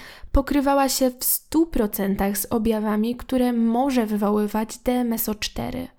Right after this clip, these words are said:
Ale jakim cudem synteza ta zaszła w sali numer jeden? Grant chciał powtórzyć, e, to, co zaszło tamtego wieczora w, w roztworze Ringera.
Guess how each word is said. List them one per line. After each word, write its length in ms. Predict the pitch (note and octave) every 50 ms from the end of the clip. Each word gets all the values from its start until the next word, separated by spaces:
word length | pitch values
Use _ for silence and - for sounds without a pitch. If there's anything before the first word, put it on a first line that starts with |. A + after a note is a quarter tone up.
| _ - - - - - - - -
Ale 240 | - D4 D4 C#4 C#4
jakim 440 | C#4 D4+ D#4 D#4 - D#4+ D4 C#4 C#4+
cudem 540 | - - - D4+ D#4+ D4+ C4 B3 A3+ G#3+ G#3+
synteza 720 | G#3 - - A#3 A3 A3 G#3+ - C4 C4+ B3+ B3 B3 A3+
ta 260 | A3+ - A3 G#3+ G#3 G#3
zaszła 500 | G3+ G#3+ G#3+ A3+ B3 B3 - A#3+ A3 G#3+
w 80 | G#3+
sali 340 | - - - B3 B3 B3 C4
numer 300 | C4 C4 B3 A#3+ A3+ G#3
jeden? 500 | G3+ G3 G3 G3+ - A3 G#3+ A#3 B3 C4 B3+ - - - - - - - - - - - - - - - - - - - -
Grant 320 | B3 B3+ C#4 D4 D#4+ E4+ E4
chciał 340 | - - - D4+ D4+ D4+
powtórzyć, 1160 | D4+ - D4 C#4 C4 - - - - - - D#4 D4+ D4 C#4 A#3 G#3 G3+ G3+ G3+ - - - -
e, 180 | G#3 G#3 G3+ G3 G3 G3+ - _
to, 140 | - A#3+ -
co 280 | - - - - A3 G#3
zaszło 480 | G3+ G3+ - G#3 B3 D4 - - C4
tamtego 440 | A#3+ - G#3 G#3+ - A3 G#3 A#3 A#3
wieczora 640 | A3 A3 A3 G#3+ - - A#3 G#3+ G#3+ A3 A3+ C4 C4+
w, 360 | C4 B3+ - - - - A#3+
w 40 | B3+
roztworze 580 | B3 B3+ B3 - - - - D4+ C#4+ D4 C#4+
Ringera. 580 | C4+ C4 B3+ A#3+ A#3 A#3+ A#3 A3+ G#3+ G3+ G3+